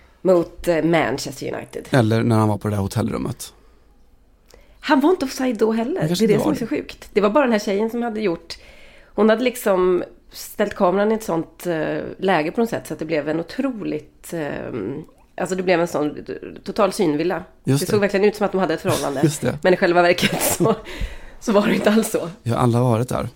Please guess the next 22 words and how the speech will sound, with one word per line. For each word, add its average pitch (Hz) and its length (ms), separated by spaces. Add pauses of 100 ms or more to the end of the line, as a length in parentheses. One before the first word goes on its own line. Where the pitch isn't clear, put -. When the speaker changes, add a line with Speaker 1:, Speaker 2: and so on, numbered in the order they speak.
(680)
Speaker 2:
Eh, 107 760
det - 120
Speaker 1:
Men 247 120
du, 226 200
det 247 100
mest, 262 440
det 208 100
är 233 40
ju 254 100
roligt 247 300
för 262 80
att 254 120
det, 226 100
det 208 200
är 202 120 (220)
det 196 100
roligaste, 202 440
eller 175 180
ja, 139 140 (100)
det 151 200
roligaste, 160 520 (120)
det 156 680